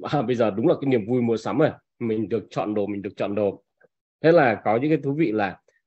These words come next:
trước khi mình bước chân vào trong cái shop đấy, thì là sao ạ? Để mình mua đồ ấy, thì tự nhiên là gì ạ? Điện thoại nó làm sao? Nó tinh lên cái và cái số tiền làm sao?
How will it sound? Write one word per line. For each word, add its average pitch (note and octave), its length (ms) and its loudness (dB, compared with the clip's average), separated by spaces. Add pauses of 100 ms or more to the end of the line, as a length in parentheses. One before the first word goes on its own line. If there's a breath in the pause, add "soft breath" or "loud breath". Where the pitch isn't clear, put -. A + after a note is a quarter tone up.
trước A#3+ 180 2
khi F3+ 260 2
mình C3+ 260 4
bước F3+ 200 4
chân D3 220 2
vào A#2 160 0
trong B2 200 -6
cái C3 100 -8
shop E3 240 -4
đấy, B2 280 -2 (280 soft breath)
thì A#2 120 0
là G#2+ 100 -2
sao B2+ 240 0
ạ? - 200 -6
Để G#2+ 60 -8
mình G#2+ 180 -2
mua B2+ 100 4
đồ A#2 200 4
ấy, A2 100 -2 (240)
thì A#2 100 -2
tự A#2 160 -6
nhiên B2 220 2
là A2 80 0
gì G2 100 -2
ạ? G2+ 160 -2
Điện B2 180 -6
thoại G#2+ 220 -4
nó A#2+ 100 0
làm A#2+ 80 0
sao? A#2 260 -2
Nó A#2+ 80 2
tinh D3 360 4
lên A#2 240 4
cái A2 240 0 (100)
và A#2+ 120 -2
cái C3+ 120 -10
số C#3+ 260 0
tiền C#3 120 4
làm G2 100 0
sao? A2+ 320 -2